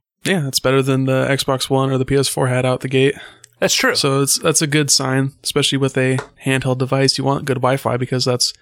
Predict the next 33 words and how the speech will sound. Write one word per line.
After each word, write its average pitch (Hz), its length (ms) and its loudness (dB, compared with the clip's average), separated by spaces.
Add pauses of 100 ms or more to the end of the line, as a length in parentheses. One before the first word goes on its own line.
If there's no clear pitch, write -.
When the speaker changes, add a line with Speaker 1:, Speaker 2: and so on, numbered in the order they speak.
(240)
Speaker 1:
primarily 131 380 2
how 127 80 0
you're 127 80 2
gonna 131 80 0
be 135 80 -8
connecting 131 380 -2
to 131 80 0
the 131 80 0
internet 131 280 0
with 127 160 -2
it. 135 140 0 (640)
Speaker 2:
No, 151 100 4
I, 143 240 0
it's, 147 160 0
it's 143 160 0
good 196 140 2
to 160 80 0
see - 180 2
that 135 160 2
Nintendo 123 320 0
went 117 220 -2
this - 200 -2
route, 107 220 0
especially, 165 640 0 (180)
dude, 131 140 -2
as 120 220 -2
we 135 100 2
are 147 80 4
getting 123 500 -2
further 123 360 0
and 117 80 -2
further 113 240 0
along 101 540 0